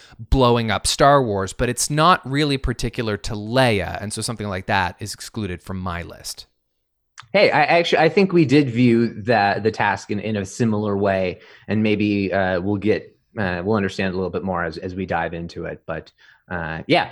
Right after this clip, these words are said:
Speaker 2: do you wanna kinda kick things off with, uh, your number six Leia moment?
Speaker 1: This is my sixth favorite Leia moment. It happens in Return of the Jedi on the forest moon of Endor when Leia meets Wicket the Ewok.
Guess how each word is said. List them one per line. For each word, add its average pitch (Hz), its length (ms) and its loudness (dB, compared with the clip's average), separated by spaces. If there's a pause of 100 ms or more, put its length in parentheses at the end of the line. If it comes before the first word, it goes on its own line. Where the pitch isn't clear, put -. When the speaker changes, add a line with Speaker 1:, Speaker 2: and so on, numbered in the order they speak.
(100)
Speaker 2:
do 107 60 -4
you 110 80 2
wanna 104 260 2
kinda 104 220 -2
kick 117 220 -2
things 117 220 -2
off 117 300 4
with, 113 240 -4
uh, 113 60 4
your 107 240 2
number 113 180 0
six 120 300 -4
Leia 113 260 4
moment? 208 280 -2
Speaker 1:
This 165 100 -4
is 170 40 -2
my 180 100 4
sixth - 460 2
favorite 165 420 4
Leia 131 260 4
moment. 120 260 2
It 117 80 0
happens 135 300 2
in 123 60 -4
Return 143 280 -2
of 170 80 -2
the 170 60 0
Jedi 131 580 4
on 117 140 -4
the 113 60 -2
forest 143 400 0
moon 151 180 2
of 147 80 -2
Endor 123 400 4
when 113 220 -2
Leia 113 380 2
meets 107 500 -4 (100)
Wicket 110 500 -4 (100)
the 117 200 -4
Ewok. 92 640 -6